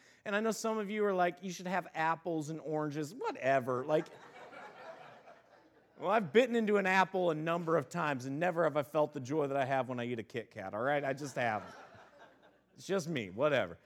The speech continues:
And you're like, "Well, if you would stop eating Kit Kats for a while." I don't wanna stop eating Kit Kats for a while, so no.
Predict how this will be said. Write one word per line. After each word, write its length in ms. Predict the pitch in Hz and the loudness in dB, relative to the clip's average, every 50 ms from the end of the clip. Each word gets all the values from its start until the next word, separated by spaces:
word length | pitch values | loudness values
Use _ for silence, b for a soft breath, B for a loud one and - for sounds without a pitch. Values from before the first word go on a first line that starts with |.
| b b b | b b b
And 160 | - 160 185 | -6 -2 0
you're 100 | 202 208 | 4 6
like, 180 | 202 185 165 151 | 6 4 4 4
"Well, 140 | 214 226 208 - | 2 2 2 2
if 140 | 208 165 196 | -4 -2 0
you 100 | 240 226 | 0 0
would 140 | 202 - | 0 0
stop 400 | - - - - 247 233 233 - | -4 -10 -4 -2 -2 -2 -2 -2
eating 200 | 254 247 220 220 196 | -2 0 0 -2 -2
Kit 260 | - - 320 302 - | 0 0 0 0 0
Kats 280 | - 247 226 208 - - | -2 0 0 0 0 -2
for 220 | - 196 196 185 | 0 4 6 6
a 60 | 185 | 6
while." 420 | 170 185 185 180 180 185 185 - - | 8 8 8 10 10 10 8 6 4
I 100 | 233 269 | 2 4
don't 200 | 320 330 320 320 | 4 4 4 6
wanna 220 | 349 359 359 320 | 6 6 6 6
stop 360 | 233 - - 226 175 156 127 151 | 2 4 4 4 4 4 4 2
eating 220 | 151 143 139 123 | 0 0 0 -2
Kit 240 | - 143 135 131 - | 0 -2 -2 -2 0
Kats 260 | 143 135 120 117 - | 2 2 2 2 -2
for 140 | - 135 123 | -2 0 0
a 40 | 120 | 2
while, 260 | 123 120 110 110 113 | 2 2 2 0 -2
so 160 | - 226 233 | -2 -4 -4
no. 260 | 233 233 208 139 107 | -2 -2 -2 -4 -4